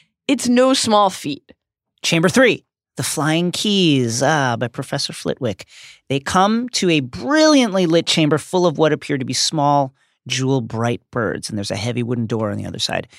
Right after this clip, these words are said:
Speaker 2: The door will not budge, and they realize the birds are keys. There are broomsticks in the room, too.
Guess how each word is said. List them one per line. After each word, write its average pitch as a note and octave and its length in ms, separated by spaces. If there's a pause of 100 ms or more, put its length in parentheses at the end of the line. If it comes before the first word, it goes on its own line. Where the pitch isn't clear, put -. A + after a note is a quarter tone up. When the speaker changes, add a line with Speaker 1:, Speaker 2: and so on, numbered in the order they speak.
(460)
Speaker 2:
The B2+ 80
door D3 240
will C3+ 120
not A#2+ 220
budge, - 400 (340)
and - 80
they B2+ 80
realize B2+ 420
the A#2+ 100
birds A2+ 420
are A2 220
keys. - 520 (380)
There A#2+ 100
are A#2+ 40
broomsticks D3 520
in A2+ 80
the G#2 80
room, A#2+ 200
too. D#3 280